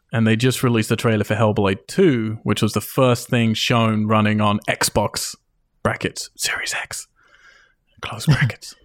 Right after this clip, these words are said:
Speaker 2: Shh, don't say that.
Speaker 1: Um, which looks phenomenal, by the way, but that's not coming out this year. But this is Bleeding Edge. It's a multiplayer melee game.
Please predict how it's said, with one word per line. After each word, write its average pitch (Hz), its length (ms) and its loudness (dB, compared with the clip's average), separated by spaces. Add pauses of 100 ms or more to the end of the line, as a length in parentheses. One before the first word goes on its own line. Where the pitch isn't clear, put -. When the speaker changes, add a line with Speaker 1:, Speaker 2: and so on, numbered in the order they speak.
(140)
Speaker 2:
Shh, - 180 -2
don't 107 180 2
say - 80 2
that. 110 100 4
Speaker 1:
Um, 104 340 0 (460)
which 147 240 0
looks 160 400 2 (120)
phenomenal, 123 760 0
by 90 120 2
the 78 100 0
way, 76 160 -4 (180)
but 101 300 0
that's 104 240 0
not - 160 0
coming 95 180 -4
out 90 140 -8
this - 160 -8
year. - 140 -8 (640)
But 143 120 0
this 226 160 2
is 175 160 2
Bleeding 190 360 2
Edge. 156 180 2
It's 123 100 -4
a 160 60 0
multiplayer 156 800 2
melee 147 480 4
game. 131 560 2